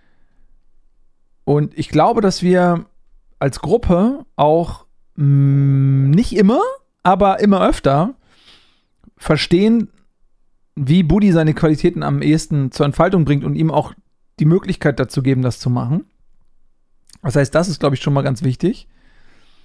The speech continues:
Und ansonsten darüber hinaus ist halt Budi einfach ein sehr guter Schauspieler und ein s-, smarter Typ,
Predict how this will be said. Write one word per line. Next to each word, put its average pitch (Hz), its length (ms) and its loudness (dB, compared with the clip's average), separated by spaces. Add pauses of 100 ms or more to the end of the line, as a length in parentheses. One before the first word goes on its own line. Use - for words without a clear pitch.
(240)
Und 151 180 0
ansonsten 156 440 0
darüber 160 220 2
hinaus 147 340 0
ist 151 140 -8
halt 156 160 0
Budi 165 200 0
einfach 151 440 -2 (100)
ein 143 120 0
sehr 143 240 0
guter 165 200 0
Schauspieler 151 760 -2 (760)
und 143 300 2
ein - 20 0
s-, 120 220 -6
smarter 175 680 -2
Typ, 180 380 0